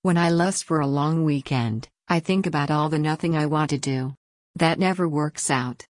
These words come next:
I'm always mowing the lawn or doing other chores. This weekend, I had a few things I wanted to do. I'm tired of mowing around the rocks in various locations in the front yard. I think our landlord is trying to keep people from parking on the lawn.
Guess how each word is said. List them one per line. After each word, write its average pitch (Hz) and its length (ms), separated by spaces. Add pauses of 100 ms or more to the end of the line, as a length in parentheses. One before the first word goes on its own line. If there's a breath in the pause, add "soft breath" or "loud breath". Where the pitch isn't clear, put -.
(340)
I'm 180 160
always 180 420
mowing 156 320
the 147 80
lawn 139 300
or 151 100
doing 143 360
other 143 220
chores. 123 600 (380)
This 196 260
weekend, 135 640 (200)
I 185 100
had 190 240
a 185 60
few 185 260
things 160 400
I 156 80
wanted 151 340
to 143 80
do. 135 380 (400)
I'm 180 160
tired 196 380
of 156 100
mowing 151 340
around 147 320
the 139 100
rocks 143 440
in 143 100
various 151 480
locations 151 800
in 147 100
the 143 80
front 131 320
yard. 123 520 (420)
I 180 100
think 214 300
our 170 140
landlord 151 580
is 143 160
trying 160 320
to 160 100
keep - 320
people 151 360
from 151 200
parking 156 460
on 139 100
the 147 80
lawn. 127 520